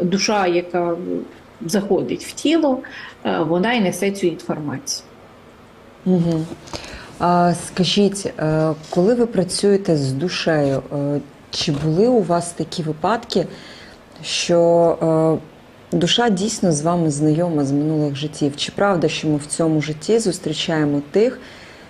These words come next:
Speaker 2: з ким ми не могли зустрітися багато втілень, або з ким ми маємо пройти знову якийсь дуже важливий урок?
Speaker 1: Чи є так? Я буду зараз просто згадувати щось таке саме цікаве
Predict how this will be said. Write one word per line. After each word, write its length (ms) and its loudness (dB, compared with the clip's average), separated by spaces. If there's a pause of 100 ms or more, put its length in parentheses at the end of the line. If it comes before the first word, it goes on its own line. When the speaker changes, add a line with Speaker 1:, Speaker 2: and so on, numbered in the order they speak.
Speaker 2:
з 160 -8
ким 240 2
ми 100 4
не 120 4
могли 340 4
зустрітися 760 0
багато 400 -2
втілень, 580 -4
або 240 -2
з 120 -6
ким 240 -2
ми 80 0
маємо 400 0 (100)
пройти 360 -2
знову 480 -2
якийсь 320 -2
дуже 300 -4
важливий 640 -2
урок? 460 -4 (2750)
Speaker 1:
Чи 160 0
є 300 4
так? 320 4
Я 180 4
буду 320 4
зараз 340 2
просто 380 0
згадувати 680 4
щось 280 0
таке 240 0
саме 340 2
цікаве 640 2